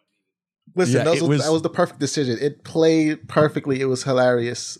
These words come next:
Speaker 2: <laughs> Oh, good, good.
Speaker 1: <laughs> It was hilarious.
Speaker 2: He, yeah, Sheiky, Sheiky Baby was not, uh, not P C. Um,
Speaker 1: No.
Speaker 2: Le-, Dipperstein, uh,
Speaker 1: Sheiky and Artie. <laughs> The,
Speaker 2: yeah, no, Artie.
Speaker 1: the real
Speaker 2: Artie
Speaker 1: Iron
Speaker 2: wasn't
Speaker 1: Sheik.
Speaker 2: either.
Speaker 1: <laughs> The
Speaker 2: The
Speaker 1: real
Speaker 2: real
Speaker 1: Iron
Speaker 2: Iron Sheik.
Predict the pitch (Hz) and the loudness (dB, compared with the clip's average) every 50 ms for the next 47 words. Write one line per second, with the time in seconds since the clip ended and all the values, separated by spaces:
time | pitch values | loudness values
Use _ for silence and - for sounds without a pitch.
0 | - _ - - 110 - - - 143 139 123 127 120 110 - - - - 453 403 | -14 _ -6 -6 -6 -4 -2 0 0 0 2 2 2 0 0 -4 -4 0 0 0
1 | - - - 110 - - - - - 123 123 117 - - - - - - - - | 0 0 -6 -4 0 0 0 0 0 -4 -4 -4 -4 -8 -10 -12 -16 -20 -20 -10
2 | - - 170 170 165 143 135 120 110 98 - 123 131 123 - - 175 165 - 175 | -2 0 2 2 4 4 4 2 2 0 -4 -6 -4 -4 -2 -2 -2 0 2 2
3 | 156 147 - - - - - 185 170 180 165 143 151 143 127 135 127 123 127 110 | 2 2 0 -2 -4 -4 -4 -4 -2 -2 0 2 2 2 4 4 4 4 2 0
4 | 95 107 117 123 117 113 110 - - 95 101 98 95 98 - - 113 123 117 113 | 0 0 0 2 2 2 0 0 0 2 2 2 2 0 -2 -2 0 2 0 0
5 | - - 110 101 95 - - 76 73 - - - - - - - - _ - - | 0 0 0 0 0 -2 -4 -6 -6 -8 -12 -16 -20 -20 -20 -20 -14 _ -2 0
6 | 135 143 147 151 156 135 - _ - 160 196 196 - 180 202 233 233 220 190 - | 0 0 0 -2 -2 -4 -4 _ 0 0 0 0 0 0 -2 0 0 0 -2 0
7 | 190 160 143 143 135 - 80 92 117 143 147 139 139 139 214 185 196 196 175 170 | -2 -4 -4 -6 -8 -10 -6 -2 2 2 4 4 4 4 2 0 0 0 2 2
8 | 160 160 160 135 135 127 107 104 104 - - - - - - 139 110 - - - | 2 2 2 2 2 2 2 -2 -6 -10 -18 -20 -20 -14 -12 -12 -12 -14 -16 -18
9 | - - 185 156 160 170 165 - 123 131 120 117 113 117 127 131 123 123 117 120 | -14 -6 -2 0 0 0 0 0 0 2 2 2 2 0 0 2 2 2 2 2
10 | 120 117 117 110 110 - - - 147 135 135 147 147 139 143 139 139 135 131 131 | 2 2 2 0 0 -2 -2 -2 0 0 2 2 2 2 2 2 2 2 0 0
11 | 107 117 127 131 120 110 104 - - - - - - - 143 131 135 151 139 151 | 0 0 0 0 0 0 -2 -4 -6 -10 -18 -10 -4 -4 -2 0 0 0 2 2
12 | 160 156 139 123 117 113 110 113 110 - 107 107 101 104 | 2 0 0 0 0 0 0 -2 -2 0 0 0 0 -2